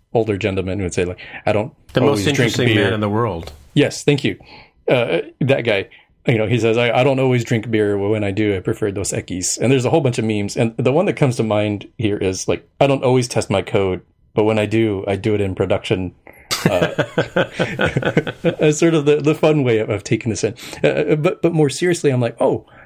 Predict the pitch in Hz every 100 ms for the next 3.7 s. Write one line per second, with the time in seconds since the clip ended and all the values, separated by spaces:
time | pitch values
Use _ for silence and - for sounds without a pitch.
0 | _ 151 208 208 160 143 139 123 - 175
1 | 131 127 127 127 131 123 120 135 135 127
2 | 110 - - - 110 107 - - 123 113
3 | 120 120 113 107 92 -